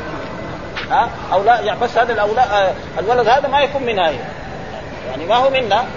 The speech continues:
يكون من إيه؟ يعني من، من مرأة أخرى، يعني ليس معناه ولدها يتزوجها، لا،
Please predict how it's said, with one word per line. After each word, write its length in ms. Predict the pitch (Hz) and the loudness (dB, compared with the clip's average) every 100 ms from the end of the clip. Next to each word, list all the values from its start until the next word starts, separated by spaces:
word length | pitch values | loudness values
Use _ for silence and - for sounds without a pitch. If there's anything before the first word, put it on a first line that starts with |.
| 277 | -8
يكون 180 | 269 226 | -6 -6
من 80 | 196 | 2
إيه؟ 180 | 185 196 - - - 202 | 4 4 0 -12 -10 -6
يعني 240 | 180 165 | -2 -2
من، 60 | 214 208 - | -4 -8 -6
من 260 | 208 180 | -8 -2
مرأة 120 | 220 - | 0 4
أخرى، 500 | 277 262 269 - - - - | 2 2 0 -2 -10 -10 -10
يعني 120 | - | -4
ليس 180 | 202 240 | 0 2
معناه 360 | 233 214 214 214 | 2 2 4 4
ولدها 360 | 208 226 190 | 6 6 4
يتزوجها، 500 | 196 - 180 170 185 | 4 2 0 0 0
لا، 80 | 202 | 0